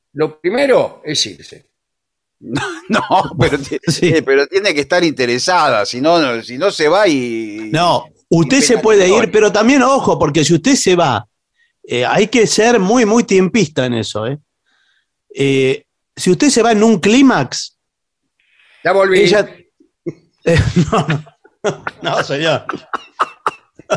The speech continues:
Speaker 3: Si usted se va en un clímax, ella puede interpretar como, eh, está desinteresado, como,
Speaker 1: Claro.
Speaker 3: ¿qué pasó? ¿Hizo abandono?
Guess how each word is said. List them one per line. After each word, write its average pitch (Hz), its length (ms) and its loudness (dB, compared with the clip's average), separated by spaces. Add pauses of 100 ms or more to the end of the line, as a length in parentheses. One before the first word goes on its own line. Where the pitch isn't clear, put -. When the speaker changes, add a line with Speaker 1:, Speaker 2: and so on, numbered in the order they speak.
(1900)
Speaker 3:
Si 220 180 0
usted 294 200 2
se 254 140 2
va 240 100 4
en 220 80 0
un 202 100 0
clímax, 214 360 2
ella 196 220 2
puede 190 180 2
interpretar 160 500 2
como, 131 340 0
eh, 120 260 0
está 147 220 0
desinteresado, 120 1120 0
como, 104 220 -10
Speaker 1:
Claro. 139 540 -2
Speaker 3:
¿qué 156 80 0
pasó? 143 400 -2
¿Hizo 156 220 -2
abandono? 135 720 0